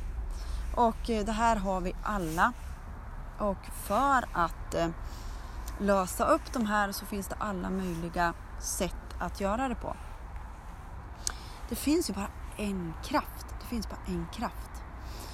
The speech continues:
Och, eh, de här programmerna som står för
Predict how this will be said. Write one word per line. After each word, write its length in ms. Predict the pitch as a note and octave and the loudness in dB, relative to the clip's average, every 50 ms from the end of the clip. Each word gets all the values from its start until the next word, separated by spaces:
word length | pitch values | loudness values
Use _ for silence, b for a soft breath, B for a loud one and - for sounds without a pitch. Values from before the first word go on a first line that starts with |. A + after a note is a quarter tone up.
| B B B B B - - | B B B B B -6 0
Och, 440 | - A#3 G#3+ G3 - - - - - | 2 2 2 2 0 -4 -8 -2 0
eh, 300 | A3 G3+ G3+ F#3+ F#3 F3+ F3+ E3+ - - - - - - - - - - - - - - - - - - - - - - - - - - - - - - | 2 2 4 4 2 0 0 -2 -4 -8 -10 -10 -10 -10 -10 -10 -10 -10 -10 -10 -10 -10 -10 -10 -10 -10 -12 -12 -12 -12 -12 -12 -12 -12 -12 -12 -6 -2
de 120 | - A#3 A3 | 0 0 2
här 240 | - A3+ C4 D4 D4 | 2 0 0 0 0
programmerna 840 | - - G#3 F3+ F#3+ G3 A3 A#3 A#3+ A#3 G#3+ F#3+ F3+ E3+ E3+ D#3+ E3+ | 0 -2 -2 0 0 0 0 0 0 0 0 0 0 0 -2 -2 -4
som 240 | - - G3 F3+ E3+ | -4 -4 -4 -4 -4
står 560 | - - - - D4 B3 A3 F#3 E3 D3+ - - - - - - - | -4 -6 -4 -4 -2 -2 -2 0 -2 -2 -4 -6 -8 -10 -8 0 6
för 360 | - D4+ C4 A#3+ B3+ D4+ F4 | 8 8 8 8 6 2 0